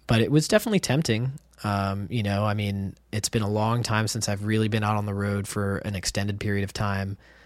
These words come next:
Um, the tour would have taken me overseas to Europe and into Canada. Um, and, you know, that would have been really, really exciting.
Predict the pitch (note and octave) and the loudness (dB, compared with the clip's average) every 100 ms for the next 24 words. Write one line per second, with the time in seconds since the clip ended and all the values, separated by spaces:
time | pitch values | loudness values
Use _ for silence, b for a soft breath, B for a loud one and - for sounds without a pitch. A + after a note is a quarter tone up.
0 | b - G#2 G2 G2 G#2+ - A2+ G2+ G2 | b -6 -2 -2 -2 -6 -2 -2 0 0
1 | - G2+ G2+ G2+ G2+ G2 G2 G2 G#2 G2 | 0 0 0 -2 0 -2 -2 -2 -4 -2
2 | - A2 G2 - F#2+ B2 C3 A#2 A2 - | -2 0 0 -2 0 4 6 6 4 0
3 | G2 G2 F#2 - - A#2+ A2 G2+ G2 F#2+ | -4 -4 -6 -4 0 0 2 2 2 0
4 | G2 - F#2+ F#2 F#2+ - G#2 G2 F#2+ F#2 | -2 -4 -6 -6 -8 -6 -4 -4 -4 -8
5 | - b b b b b - A2+ F#2+ G#2 | -10 b b b b b -6 -2 0 2
6 | C#3 C3 C#3 A#2+ A#2 A#2+ C3 C#3+ C#3 B2+ | 6 6 4 2 2 0 4 6 6 6
7 | B2 B2+ - G2 F#2 F#2+ F#2 | 4 2 0 0 0 0 -2